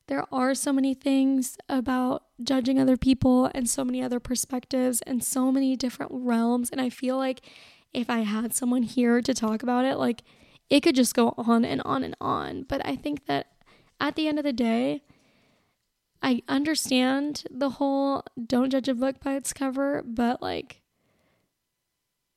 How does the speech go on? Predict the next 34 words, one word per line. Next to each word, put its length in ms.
you 120
know, 340
we 220
all 160
know 160
what 140
to 100
do. 360
There 200
are 180
definitely, 720
like 240
everything, 500
there 120
is 140
more 260
depth 500
to 400
everything 440
that 160
is 120
out 200
into 140
the 100
world. 440
It's 220
not 220
just 400
one 420
thing. 440
And 120
I 120
wish 400
that, 400